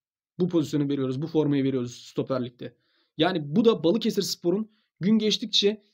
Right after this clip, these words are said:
ne kadar geriye gittiğinin bir göstergesidir arkadaşlar. Beni dinlediğiniz için teşekkür ederim arkadaşlar.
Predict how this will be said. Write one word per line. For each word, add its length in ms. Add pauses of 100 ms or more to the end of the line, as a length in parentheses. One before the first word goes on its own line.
ne 180
kadar 220
geriye 300
gittiğinin 400
bir 100
göstergesidir 680
arkadaşlar. 680 (520)
Beni 200
dinlediğiniz 360
için 120
teşekkür 320
ederim 240
arkadaşlar. 580